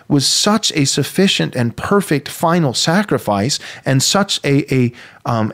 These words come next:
a superior high priest, not in the order of Aaron, but in the order of Melchizedek, forever high priest. And because Christ has entered the heavenly temple, not the earthly temple made with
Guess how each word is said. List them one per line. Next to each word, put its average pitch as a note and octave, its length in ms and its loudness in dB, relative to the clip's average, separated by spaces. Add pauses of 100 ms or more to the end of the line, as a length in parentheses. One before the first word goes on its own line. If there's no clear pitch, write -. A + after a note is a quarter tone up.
a C3 220 4
superior C#3 840 2
high E3+ 360 0
priest, F3 500 0
not D#3 140 0
in E3+ 60 0
the E3 60 2
order D#3 260 4
of B2+ 120 0
Aaron, D#3+ 280 4
but C#3 100 2
in C3 60 -2
the B2+ 100 2
order D#3+ 180 4
of D3 60 2
Melchizedek, D3 520 0
forever D3+ 420 2
high C#3 200 0
priest. F3+ 400 0 (240)
And D3 80 2
because C3+ 220 2
Christ F#3 500 0
has C3+ 160 4
entered D3+ 240 2
the A#2+ 80 0
heavenly F#3 460 2
temple, A#2 380 0
not C#3+ 200 0
the D3+ 120 4
earthly F3 320 4
temple B2 320 0
made C#3 220 4
with C3+ 180 0